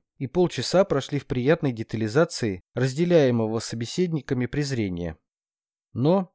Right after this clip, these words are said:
через три дня, когда Вернон начал бегать по коридорам и, ошеломленный неистовством оппозиции,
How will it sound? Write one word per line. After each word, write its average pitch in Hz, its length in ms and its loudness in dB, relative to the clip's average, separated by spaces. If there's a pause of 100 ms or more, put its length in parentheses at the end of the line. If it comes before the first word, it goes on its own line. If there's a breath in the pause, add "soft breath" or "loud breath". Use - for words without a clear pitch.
через - 320 -6
три 175 180 0
дня, 117 380 -2 (200)
когда 117 320 0
Вернон 135 440 2
начал 120 320 0
бегать 117 420 -2
по - 80 -10
коридорам 127 680 0
и, 139 200 -4
ошеломленный 135 840 2
неистовством 123 760 -4
оппозиции, 120 920 -4